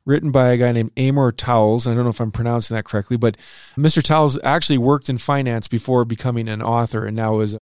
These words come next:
a hundred percent author. So I'm not sure what his role was in finance, but he claims to have worked on Wall Street. In any event, there is a huge risk-return trade-off in the book. And I'll leave that for you to discover.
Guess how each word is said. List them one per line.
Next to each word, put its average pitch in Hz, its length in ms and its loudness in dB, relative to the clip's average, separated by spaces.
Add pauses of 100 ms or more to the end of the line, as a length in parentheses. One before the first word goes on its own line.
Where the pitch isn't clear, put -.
(120)
a 107 120 -6
hundred 151 260 2
percent 110 260 -6
author. 104 400 -10 (280)
So 165 80 0
I'm 165 60 2
not 170 140 4
sure 160 180 4
what 143 140 6
his 123 140 2
role 135 260 6
was 123 200 6
in 123 100 0
finance, 120 380 -2
but 127 120 -4
he 120 80 0
claims 120 360 -6
to 123 60 -4
have 107 100 -4
worked 110 200 -4
on 117 100 -4
Wall 104 180 -2
Street. 135 260 -4 (500)
In 143 140 0
any 202 200 6
event, 123 440 2
there 135 180 6
is 135 140 4
a 135 100 4
huge 180 480 2
risk-return 123 580 -2
trade-off 110 380 -2
in 123 160 -4
the 123 80 -4
book. 107 300 -4
And 113 100 -4 (200)
I'll 117 120 -2
leave 123 220 0
that 117 160 0
for 113 200 -4
you 113 200 -2 (320)
to 135 120 2
discover. 110 680 2